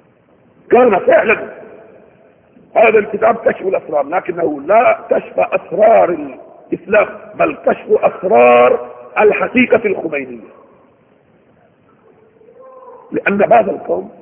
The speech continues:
يقول أن هذا رجل طيب وراهب من ال-، ماذا أقول، من لندن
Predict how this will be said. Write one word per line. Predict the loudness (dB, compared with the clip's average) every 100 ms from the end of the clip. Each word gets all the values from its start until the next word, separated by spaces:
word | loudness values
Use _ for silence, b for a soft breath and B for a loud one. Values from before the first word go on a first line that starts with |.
| -20
يقول | -18 -16 -16 -10
أن | -8 -2
هذا | 2 2 2
رجل | 0 -2 -2 -2
طيب | -2 -4 -8 -16 -20 -20 -20 -20 -20 -20 -20 _ _ _ _ -20 -20 -20 -20 0
وراهب | 4 6 4 4 0
من | -2 -2
ال-، | -4 -6 -10 -20 -20 -20 -20 _ _ _ _ _ _ _
ماذا | -14 -12
أقول، | -16 -18 -20 -20 _ _ _ _ _ -4
من | 0
لندن | 0 0 -4